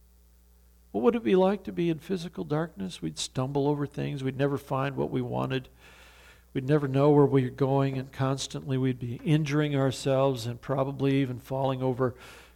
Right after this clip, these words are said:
cliffs and crevices just because we didn't know where we were at. Spiritually, before the light of the world, that's the th-, way things were.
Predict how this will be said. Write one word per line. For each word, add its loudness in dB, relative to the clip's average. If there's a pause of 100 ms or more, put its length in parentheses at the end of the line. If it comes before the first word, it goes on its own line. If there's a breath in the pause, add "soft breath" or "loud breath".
cliffs 4
and -4
crevices -4
just -6
because -4
we 0
didn't 2
know 2
where 4
we 4
were 4
at. -6 (1120)
Spiritually, 2
before 2
the 2
light 2
of 0
the 0
world, 0
that's -6
the -12
th-, -18
way 0
things -8
were. -10